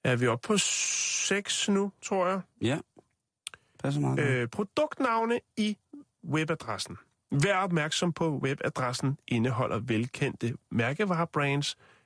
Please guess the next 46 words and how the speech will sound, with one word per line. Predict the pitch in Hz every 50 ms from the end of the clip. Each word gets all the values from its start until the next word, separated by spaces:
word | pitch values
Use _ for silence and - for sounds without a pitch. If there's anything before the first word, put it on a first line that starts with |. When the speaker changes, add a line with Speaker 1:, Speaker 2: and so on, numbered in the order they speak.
| -
Speaker 1:
så | - - - 202 180 -
for | - 180
eksempel | 165 - - 131 - 143 131
Burberry, | - - 117 120 131 165 165 156 156 151 156 - - -
Ray-Ban, | - 120 127 135 135 - 151 143 139 139 139 - _ _ -
Nike | 113 113 113 120 139 139 - - _ _ _ -
eller | 160 156 147 139
lignende. | 127 120 110 104 101 98 95 101 - _ - - - - - -
Det | - - - 120
Speaker 2:
Al- | 120
Speaker 1:
kunne | 113 160 156
også | 160 165 147 143
være, | 143 139 139 135
hvis | 143 139 -
den | - 131 123
hed | 120 123 117
Burberry | 113 - 123 113 113 135 135 127 120
Ray-Ban | 110 117 117 120 117 - 127 117 110 110 110 107
Nike | 110 127 - -
punktum | - 127 113 - 117 104
D | - 127 - -
K, | - - 123 110 - -
man | 107 104
skulle | 98 - - 107 98 _ _ _ _ _ _ _ _ _ _ _ _ _ -
finde | - - 127 117 107 101
et | 95
andet | 95 92 90 92
sted | - - 98 92 90 90
og | - -
købe | - - 107 90 - - - _ _ _ -
Speaker 2:
Ja. | 92
Speaker 1:
sit | 92 - 104 - - -
Speaker 2:
Jo. | 87 90
Speaker 1:
mærk-, | 90 95 92 90 - - - -
mærketøj. | 113 104 95 - 107 - - 104 85 - - _ - - - -
Speaker 2:
Jo. | - 98 87 - - - -
Speaker 1:
Det | - 180 190
er | 180
ofte | 160 156 -
et | 170 156
tegn | - 160 - -
på | -
svindel, | 143 - 208 262 277 262 -
og | 135 -
svindlerne | - - - 156 160 170 180 180 175 175
skriver | 165 - - 151 156 160 131 165 160